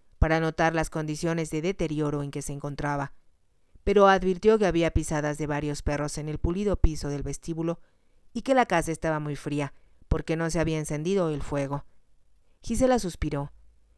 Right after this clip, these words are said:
Tenían poca servidumbre, en su mayor parte ineficiente por los bajos sueldos que su madrastra pagaba. Se quitó la capa de los hombros, la colocó en una silla y se arrodilló junto a la chimenea para encender el fuego. Al hacerlo,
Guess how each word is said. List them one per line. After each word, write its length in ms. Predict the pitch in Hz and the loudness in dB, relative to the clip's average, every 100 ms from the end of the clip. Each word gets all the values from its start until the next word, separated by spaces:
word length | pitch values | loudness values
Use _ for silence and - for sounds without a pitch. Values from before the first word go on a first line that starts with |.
| - | -4
Tenían 320 | 180 175 170 | 0 2 6
poca 260 | 160 175 156 | 6 6 4
servidumbre, 680 | 160 147 143 143 143 143 - - - - - | -2 -4 -4 -4 -4 -6 -10 -20 -20 -18 -4
en 100 | 196 | 0
su 100 | 226 | 2
mayor 300 | 220 262 262 | 4 4 4
parte 500 | 175 156 - 156 - | 4 2 0 -4 -4
ineficiente 680 | 170 156 - - 208 226 165 | -4 -2 -2 -2 -2 0 0
por 180 | 156 147 | 0 0
los 160 | 147 | -2
bajos 320 | 147 139 143 | 0 -2 -2
sueldos 360 | 139 139 143 139 | -4 -4 -4 -6
que 120 | 147 | -8
su 100 | 143 | -6
madrastra 540 | 147 147 170 170 151 135 | -6 -2 -2 -4 -6 -6
pagaba. 440 | 135 131 131 - - - _ _ - - - - - | -6 -6 -6 -10 -20 -20 _ _ -20 -20 -20 -20 -10
Se 140 | 180 | -8
quitó 260 | 165 - 170 | -6 -2 -2
la 120 | 156 | 0
capa 260 | 190 170 | 0 0
de 100 | 151 | 0
los 200 | 147 143 | -4 -6
hombros, 400 | 196 165 147 - - _ - _ _ | -6 -4 -6 -8 -18 _ -20 _ _
la 120 | - 220 | -6 2
colocó 300 | 247 247 285 | 4 4 2
en 80 | |
una 180 | 294 247 | 0 -2
silla 360 | 202 190 175 165 | -2 -4 -2 -2
y 60 | |
se 120 | 160 165 | 0 -2
arrodilló 360 | 160 160 202 | -2 0 0
junto 220 | 196 175 151 | 0 -4 -4
a 40 | |
la 100 | 151 | -4
chimenea 520 | - 143 139 139 139 - - _ _ _ _ _ | -6 -8 -8 -10 -10 -14 -20 _ _ _ _ _
para 220 | 170 165 | -2 0
encender 400 | 165 160 160 156 | -2 -4 -4 -4
el 120 | 147 | -4
fuego. 420 | 143 147 139 143 - _ - _ _ _ - | -4 -4 -4 -6 -10 _ -20 _ _ _ 2
Al 180 | 233 226 | 4 4
hacerlo, 560 | 175 160 147 143 139 | 2 -2 -4 -6 -8